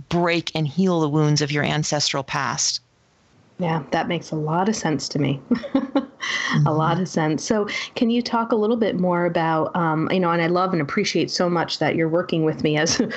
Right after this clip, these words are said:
Speaker 2: <laughs> we're having this conversation. Thank you so much. Um, but I, I'd like you to maybe explain a little bit more about the programs that you offer other women, women. And, um,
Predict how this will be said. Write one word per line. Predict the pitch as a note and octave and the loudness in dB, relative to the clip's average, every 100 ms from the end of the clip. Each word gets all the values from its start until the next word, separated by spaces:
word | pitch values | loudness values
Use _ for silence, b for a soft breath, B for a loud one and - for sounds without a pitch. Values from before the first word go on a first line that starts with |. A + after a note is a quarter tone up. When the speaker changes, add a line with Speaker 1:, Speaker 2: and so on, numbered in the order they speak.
| - | -8
Speaker 2:
<laughs> | - | -4
we're | F#3+ E3+ | 0 2
having | D#3+ F3+ F3+ | 2 0 0
this | E3 E3 | -2 -2
conversation. | - G#3+ G3 G#3 C#4+ A#3+ A3+ F#3 G#3 | -2 0 0 0 2 2 2 2 2
Thank | A3+ G#3+ C4+ | 2 2 0
you | F#3+ F3+ G#3+ | 2 2 2
so | A#3 A#3+ | 0 2
much. | A#3 F3 A3+ - C4 B B B | 2 0 0 -4 -6 B B B
Um, | G#3 G3 F#3 F#3+ | 0 2 2 0
but | G#3+ G#3 - | 0 -2 -4
I, | - F#3+ | -4 0
I'd | G3+ G#3 | 0 0
like | A3+ A3+ | -2 0
you | A3 | -2
to | - - G3+ F#3+ F#3+ | 0 2 4 6 4
maybe | - F#3+ F#3+ | 2 2 2
explain | F#3 - F#3+ G3+ | 0 0 0 2
a | |
little | F#3 F3 | 2 2
bit | F3 | 2
more | F3 E3+ E3+ | 2 2 2
about | E3 E3 | 0 -2
the | |
programs | - G#3+ A#3+ D#3+ D#3 | -2 -2 0 0 0
that | - - | 0 2
you | D3+ | 2
offer | D3+ D3+ D#3 C#3+ | 2 0 0 0
other | D#3+ D#3 | 2 0
women, | D3+ D3+ - | 0 0 0
women. | F3 D#3 D3 C#3+ - | 0 2 4 2 2
And, | E3 D#3+ D#3 | 2 2 2
um, | D3+ D3+ D3+ | 2 2 -2